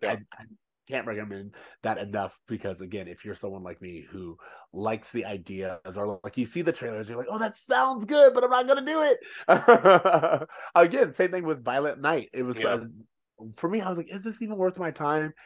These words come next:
Speaker 2: And then I heard about it. I was like, "Oh, I'm down. Let's put it on the list." So, yeah.
Speaker 1: Thank God for, for you bringing this up, 'cause I just have to throw this out there that, m-, uh, my two comfort podcasts of this year outside of Pod Meets World,
Speaker 2: Which we were
Speaker 1: obviously.
Speaker 2: gonna shout out,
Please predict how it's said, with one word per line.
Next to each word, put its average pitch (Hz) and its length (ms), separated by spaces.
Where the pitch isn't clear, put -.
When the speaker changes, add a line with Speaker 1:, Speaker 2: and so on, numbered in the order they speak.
Speaker 2:
And 147 80
then 147 80
I 131 40
heard 160 240
about 127 220
it. 117 40
I 113 40
was 110 100
like, 110 120
"Oh, 170 160
I'm 190 200
down. 123 320
Let's 135 160
put 175 120
it 151 60
on 131 120
the 107 80
list." 104 460
So, 95 280
yeah. 139 220
Speaker 1:
Thank 202 260
God 127 300
for, 139 140
for 143 80
you 120 120
bringing 113 240
this 110 160
up, 117 140
'cause 135 120
I 151 80
just 156 180
have 165 180
to 165 80
throw 147 160
this 131 140
out 120 180
there 110 200
that, 117 260
m-, 131 180
uh, 117 300
my 127 140
two 247 260
comfort 190 400
podcasts 131 540
of 120 180
this 127 220
year 131 400
outside 165 520
of 165 260
Pod 160 320
Meets 214 240
World, 131 240
Speaker 2:
Which 151 560
we 147 60
were 143 80
Speaker 1:
obviously. 147 160
Speaker 2:
gonna 147 200
shout 135 260
out, 120 240